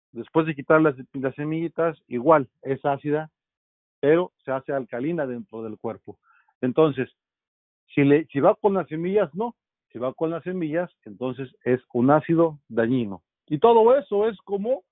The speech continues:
empezar a oxidar todo dentro de nuestro cuerpo. Así es de que una puede ser el aceite, que le ayuda a tu cuerpo, y otra puede ser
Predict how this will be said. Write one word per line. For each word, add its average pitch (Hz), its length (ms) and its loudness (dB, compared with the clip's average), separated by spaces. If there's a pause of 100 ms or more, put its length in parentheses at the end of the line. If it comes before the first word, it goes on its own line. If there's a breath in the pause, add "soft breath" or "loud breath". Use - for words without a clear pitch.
(280)
empezar 170 520 -2
a 151 140 0
oxidar 156 560 -4 (380)
todo 180 300 0
dentro 135 420 -8
de 127 100 -6
nuestro 123 340 -12
cuerpo. 110 440 -10 (600)
Así - 200 -8
es 143 80 -8
de 151 140 -6
que 143 280 -4 (380)
una 233 280 -6
puede 208 340 0
ser 196 140 -2
el 214 120 -4
aceite, 226 540 -6
que 139 100 -12
le 120 100 -10
ayuda 151 300 -4
a - 20 -6
tu 143 180 -14
cuerpo, 160 460 -8
y 139 100 -8
otra 139 220 -8
puede 127 400 -10
ser 135 220 -6